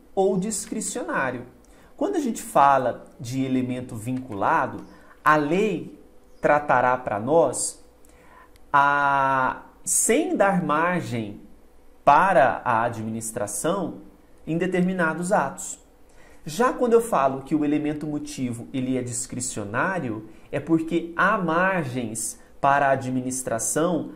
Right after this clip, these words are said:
agir de uma forma ou outra. Lembrando que no ato administrativo,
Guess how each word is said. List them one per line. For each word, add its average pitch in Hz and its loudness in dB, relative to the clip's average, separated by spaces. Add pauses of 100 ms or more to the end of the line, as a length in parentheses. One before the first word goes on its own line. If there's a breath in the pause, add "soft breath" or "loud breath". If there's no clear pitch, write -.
(160 loud breath)
agir 147 0
de 147 -4
uma 151 -2
forma 147 -2
ou 175 0
outra. 156 -2 (1000 soft breath)
Lembrando 160 0
que - -10
no 170 4
ato 175 0
administrativo, 127 -6